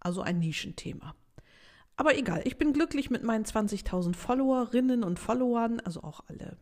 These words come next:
Männer oder auch diejenigen, die sich gar nicht zuordnen wollen. Ihr seid mir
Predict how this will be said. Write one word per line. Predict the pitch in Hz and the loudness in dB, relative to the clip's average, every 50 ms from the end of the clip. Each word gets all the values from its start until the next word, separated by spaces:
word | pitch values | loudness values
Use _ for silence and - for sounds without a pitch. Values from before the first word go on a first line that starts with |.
| - | -14
Männer | - - 170 170 175 185 196 202 202 190 196 196 - - | -8 -4 -2 -2 -2 0 0 0 0 0 -2 -2 -4 -4
oder | - 175 - - - - - 170 170 - - - _ - | -6 -6 -4 -4 -4 -6 -6 -8 -12 -14 -20 -20 _ -14
auch | - - - | -12 -12 -12
diejenigen, | - - 175 170 175 170 175 175 175 | -10 -6 -4 -4 -2 -2 -2 -2 -4
die | 165 - 175 | -6 -6 -8
sich | 170 175 - | -10 -10 -8
gar | - 185 180 185 | -4 -4 -4 -4
nicht | 185 - - | -4 -6 -6
zuordnen | - 185 - - - - 180 - | -6 -6 -4 -4 -6 -6 -6 -2
wollen. | 185 175 180 - | -2 -2 -2 -2
Ihr | - 185 175 | -2 -2 0
seid | 175 175 175 180 | 0 -2 -2 -2
mir | 185 | -4